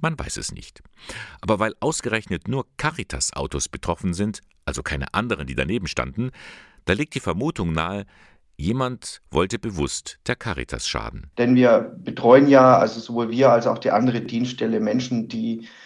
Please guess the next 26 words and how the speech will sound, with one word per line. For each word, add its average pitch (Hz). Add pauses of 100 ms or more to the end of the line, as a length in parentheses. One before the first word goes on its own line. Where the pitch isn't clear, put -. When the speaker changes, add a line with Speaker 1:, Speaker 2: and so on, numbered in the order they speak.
(100)
Speaker 2:
man 120
würde 131
ja 127
sagen, 127
am 127
Rande 131
der 123
Gesellschaft 127
stehen, 113
die 123
einfach 120
irgendwo 120
Probleme 131
haben, 123
die 123
es -
vielleicht 127
auch -
manchmal 131
keine 123
anderen 127
Möglichkeiten 113
haben, 110
sich 120
noch 117
mal 113